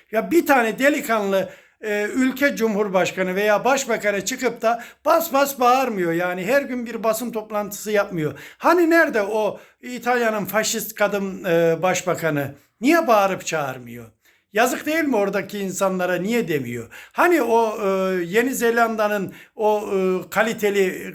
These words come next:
kadın başbakanı? Hani Kanada'nın o, e, karizmatik başbakanı? Ya ben duyamıyorum, siz duyabiliyor musunuz yani?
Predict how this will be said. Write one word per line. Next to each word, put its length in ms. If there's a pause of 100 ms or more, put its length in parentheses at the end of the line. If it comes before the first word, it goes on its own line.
kadın 360
başbakanı? 640 (240)
Hani 320
Kanada'nın 560
o, 280 (260)
e, 40 (580)
karizmatik 680
başbakanı? 640 (280)
Ya 180
ben 380
duyamıyorum, 560
siz 280
duyabiliyor 480
musunuz 520
yani? 220